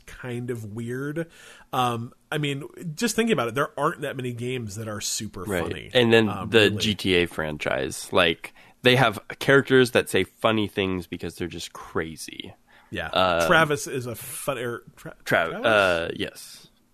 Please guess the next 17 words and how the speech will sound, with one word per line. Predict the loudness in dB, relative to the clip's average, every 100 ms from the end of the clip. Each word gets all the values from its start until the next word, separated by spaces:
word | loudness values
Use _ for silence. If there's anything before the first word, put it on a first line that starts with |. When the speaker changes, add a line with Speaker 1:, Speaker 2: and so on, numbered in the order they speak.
| _
Speaker 2:
Or | 4
Speaker 1:
Yeah. | 6
Speaker 2:
Trevor. | 6 2 2 -4 2
Speaker 1:
Trevor. | 4 4 -2 2
Speaker 2:
Trevor | 4 6
Speaker 1:
Trevor. | 6 6
Speaker 2:
is | 6 4 2 -2 0
one | 6 8
Speaker 1:
Trevor's | 8
Speaker 2:
of | 6
the |
Speaker 1:
a |
funny | 4 4 6
Speaker 2:
funniest | 6 6 2
Speaker 1:
character. | -2 0
Speaker 2:
characters. | 2 0 -2 -2 -2 -4 -10 -16 -20 _ _ _ _ _ _ 0
Um, | 4 4 2 -2 -10